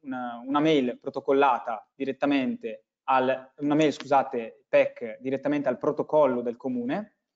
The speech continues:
Il comune, eh, riceve questa mail al protocollo e il protocollo, eh, una volta che, ehm, l'operatore al protocollo gestisce l'istanza, eh, viene informato direttamente sulla mail personale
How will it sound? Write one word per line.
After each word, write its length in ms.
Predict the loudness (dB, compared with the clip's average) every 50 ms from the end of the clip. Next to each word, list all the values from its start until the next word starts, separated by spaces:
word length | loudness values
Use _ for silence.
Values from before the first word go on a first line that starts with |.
| _ _ _ _ _ _ _ -6
Il 220 | -4 -4 -4 -4
comune, 560 | -4 -2 0 2 4 4 4 2 0 -2 -8 -12
eh, 160 | -10 -6 -4
riceve 400 | -4 -2 2 4 4 4 2 0
questa 680 | -2 -6 -8 -2 2 2 4 4 4 4 2 0 0 -2
mail 180 | -2 -2 -2
al 100 | -2 -2
protocollo 680 | -2 -4 -2 -2 -2 0 2 2 4 4 4 4 2 2
e 80 | 0
il 100 | -4 -2
protocollo, 760 | -2 -2 0 0 2 2 2 2 4 4 4 2 2 -4 -12 _ _ _ _
eh, 140 | 0 2 4
una 180 | 4 4 4 4
volta 320 | 4 4 4 4 2 0 -2
che, 340 | 2 2 2 2 0 -2 -10
ehm, 760 | -10 -8 -6 -6 -6 -6 -8 -8 -10 -12 -14 -16 -18 -20 _ _ _ _ _
l'operatore 520 | -16 -6 0 2 2 4 4 6 6 6 6
al 60 | 4
protocollo 680 | 2 -4 -8 -6 0 2 4 4 4 4 0 -4 -6 _ _
gestisce 680 | -14 -8 -8 -8 -8 -8 -6 -6 -6 -6 -8 -10 -8
l'istanza, 680 | -8 -8 -8 -4 -4 -4 -4 -4 -6 -2 0 0 0 0 -2 -8 -20 _ _ _ _
eh, 580 | -2 2 2 2 4 2 2 2 0 0 -2 -2 0
viene 180 | 2 2 2
informato 680 | 2 2 2 2 2 2 4 4 2 2 0 -2 -4
direttamente 720 | -4 -4 -4 -4 -2 -2 -2 0 0 0 0 -2 -2 -6 -10
sulla 220 | -10 -8 -6 -4
mail 240 | 0 0 0 0 0
personale 840 | -2 -6 -10 -10 -6 -2 0 2 2 2 0 -2 -4 -6 -10 -14